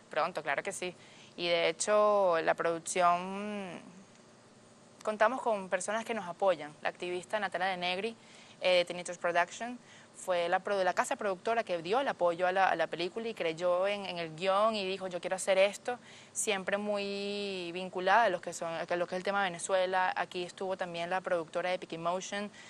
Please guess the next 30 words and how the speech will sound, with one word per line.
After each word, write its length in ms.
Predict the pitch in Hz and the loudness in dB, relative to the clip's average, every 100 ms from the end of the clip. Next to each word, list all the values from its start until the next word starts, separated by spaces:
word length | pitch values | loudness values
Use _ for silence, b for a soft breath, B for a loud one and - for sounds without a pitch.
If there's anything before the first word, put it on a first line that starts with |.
| B B | B B
quien 160 | 180 170 | -4 -4
hizo 160 | - | -4
toda 100 | 202 | -2
la 80 | 190 | 0
parte 140 | 180 | 0
de 60 | 190 | -2
la 60 | 196 | -6
musicalización, 760 | 196 190 180 160 - 190 190 | -6 -8 -8 -8 -2 0 0
ayudó 180 | 185 165 | -2 -4
con 100 | 185 | -4
toda 120 | 185 | -4
la 80 | 175 | -4
parte 180 | 170 196 | -4 -4
de 40 | |
producción. 500 | 185 156 - 190 180 | -4 -4 -4 -6 -6
Yo 60 | 180 | -8
estuve 240 | 165 180 175 | -4 -4 -2
coproduciendo 640 | 190 180 170 156 170 175 - | -4 -4 -6 -6 -6 -8 -8
en 120 | 180 | -8
Venezuela. 680 | 165 160 - 185 180 175 175 b b b b b - | -8 -8 -2 0 2 0 -4 b b b b b -4
Eh, 320 | 196 190 185 | -2 -2 -4
yo 100 | 202 | -6
creo 120 | 220 233 | -6 -6
que 60 | |
ha 20 | |
sido 160 | 220 226 | -6 -4
un 40 | |
trabajo 240 | 220 214 220 | 0 0 0
en 60 | |
equipo, 380 | 175 190 180 233 | -6 -6 -6 -6